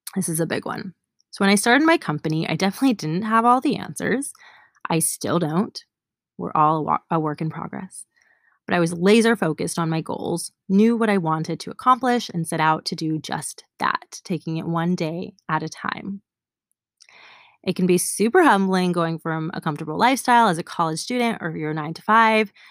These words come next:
that you've mastered and can practically do in your sleep to starting a business, starting something new, opening a business on your own. It's gonna be scary. That's inevitable. Just know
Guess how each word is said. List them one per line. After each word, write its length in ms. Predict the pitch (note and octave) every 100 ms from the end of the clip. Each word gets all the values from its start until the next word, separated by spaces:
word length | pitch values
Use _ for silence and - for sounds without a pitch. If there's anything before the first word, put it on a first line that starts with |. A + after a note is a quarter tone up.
| -
that 120 | E3
you've 100 | D#3
mastered 580 | F3 E3+ F3+ - D#3+ D#3 _ -
and 100 | E3
can 80 | E3
practically 480 | E3 E3 - -
do 140 | E3 D#3+
in 100 | D#3
your 120 | D#3
sleep 440 | - F3 D#3 E3 - _ _ _
to 160 | - F#3
starting 540 | - D#3 D3+ D#3 D#3+ - _
a 80 | F3
business, 460 | E3+ - - - -
starting 300 | - D3+ D#3+
something 360 | - D3 E3
new, 460 | A#3 C#4 A#3+ A3+ A3 _ _ _ _ _ -
opening 320 | A3+ G3+ F3+
a 40 | D#3+
business 320 | D#3 D3 E3
on 120 | -
your 140 | E3 - -
own. 440 | A3+ A3+ A3+ A#3 -
It's 140 | -
gonna 180 | - F#3+
be 100 | A3
scary. 580 | G#3+ - D#4 D4+ C4+ B3+ -
That's 280 | A#3 - -
inevitable. 680 | A#3+ B3+ A3+ - - - _ _ _ _ _ _ _ _ _ _ _ -
Just 240 | A#3 -
know 640 | G#3 G3+ G#3+ D#3+ D#3+ G3